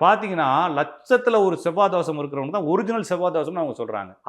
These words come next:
அவனுக்கும் என்ன விதிவிலக்கு வச்சிருக்காங்க? இதே மாதிரி செவ்வாய் வேணாச்சும் ஏதாச்சும் ஒரு பொண்ணு இருக்குல்ல, அதை போய் கல்யாணம் பண்ணிக்க சரியா போயிரும்னு சொல்றாங்க. அப்ப இங்க கல்யாணமே பண்ணாத, உனக்கு தோஷம் இருக்குது, நீ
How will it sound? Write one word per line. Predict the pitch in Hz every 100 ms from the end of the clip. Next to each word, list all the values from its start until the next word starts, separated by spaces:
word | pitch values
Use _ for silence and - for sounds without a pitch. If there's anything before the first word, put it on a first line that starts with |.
| 160
அவனுக்கும் | 262 277 269 254
என்ன | 240
விதிவிலக்கு | 220 214 202 180
வச்சிருக்காங்க? | 160 202 226
இதே | 226 262
மாதிரி | 247 220
செவ்வாய் | 214 233
வேணாச்சும் | 214 214 202 175 170
ஏதாச்சும் | 196 196 180
ஒரு |
பொண்ணு | 180 185
இருக்குல்ல, | 165 185
அதை | 180 -
போய் | 214 190
கல்யாணம் | 190 190
பண்ணிக்க | 180 190
சரியா | 175 190 165
போயிரும்னு | 160 160 135
சொல்றாங்க. | 110 92 85 _ _ _ _ -
அப்ப | 104 147 202
இங்க | 160 113 101 -
கல்யாணமே | 135 202 226 233 202
பண்ணாத, | 185 208 190 214
உனக்கு | 190 143
தோஷம் | 196 214 196
இருக்குது, | 175 202
நீ | 190